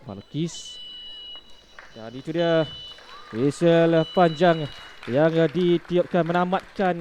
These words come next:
cerita untuk perlawanan ini. Dan, eh, M B S J sah bergelar juara Piala Subangsih Wanita F S dua puluh dua puluh lima. Dengan itu, tirai Piala Subangsih Wanita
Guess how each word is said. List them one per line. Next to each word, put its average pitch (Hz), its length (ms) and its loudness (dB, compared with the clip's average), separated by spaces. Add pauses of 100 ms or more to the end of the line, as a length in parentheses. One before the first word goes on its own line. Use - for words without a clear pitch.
cerita 180 560 0
untuk 196 320 -2
perlawanan 190 400 2
ini. 170 240 -2 (1120)
Dan, 151 320 2
eh, 180 400 2
M 170 80 -2
B 196 160 6
S 185 160 0
J - 100 -10 (1300)
sah 180 320 -2
bergelar 185 720 4 (880)
juara 170 240 -2
Piala 190 560 6
Subangsih 185 480 -2 (720)
Wanita 175 400 0
F 170 80 -8
S 185 240 -2 (160)
dua 196 160 0
puluh 190 160 0
dua 208 80 2
puluh 202 240 2
lima. 175 320 0 (1200)
Dengan 120 160 -10
itu, 202 320 0 (560)
tirai 151 240 -2
Piala 220 320 0
Subangsih 233 560 -2
Wanita 240 480 -4